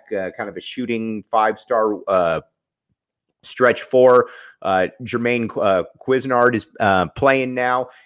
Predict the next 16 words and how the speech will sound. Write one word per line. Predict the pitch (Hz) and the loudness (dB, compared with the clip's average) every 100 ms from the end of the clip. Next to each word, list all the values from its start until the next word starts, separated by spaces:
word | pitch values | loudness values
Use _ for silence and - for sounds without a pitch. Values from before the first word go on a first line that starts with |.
| _ | _
Kid | 147 | 2
out | 143 135 | 4 4
of | |
South | - 135 127 | 2 2 2
Carolina, | - 123 117 117 123 | 2 0 2 0 0
not | 123 170 - | -2 -4 -2
great, | 131 120 | -2 -2
but | 120 | -4
a | - | -8
pretty | 143 127 | -8 -8
good | 117 104 | -6 -2
ball | 113 107 | -2 -2
handler. | 113 113 113 113 107 | -4 -6 -2 0 0
And | 98 | -4
Keyshawn | 151 147 139 123 107 | -8 -2 2 2 2
Bartholomew | 110 - 127 127 104 98 | 0 2 2 2 -2 -4